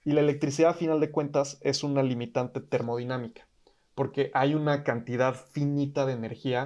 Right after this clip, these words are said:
a la que, por lo men-, por lo menos ahorita, a la que tenemos acceso. El proof of work es,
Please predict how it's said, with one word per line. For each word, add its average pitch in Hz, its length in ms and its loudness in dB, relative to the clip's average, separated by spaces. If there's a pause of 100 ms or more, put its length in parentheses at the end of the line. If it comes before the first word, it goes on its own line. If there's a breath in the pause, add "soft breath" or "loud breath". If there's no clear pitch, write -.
a 120 80 -6
la 107 120 -6
que, - 140 -20 (200)
por 120 240 2
lo 117 80 -4
men-, 139 320 -2
por 120 140 -4
lo 117 80 -2
menos 147 260 -2
ahorita, 123 500 -4 (120)
a 117 80 0
la 110 120 -2
que - 80 -6
tenemos 117 340 -8
acceso. 139 280 -2
El 127 100 -4
proof 147 180 0
of 151 120 2
work 143 240 4
es, 139 280 0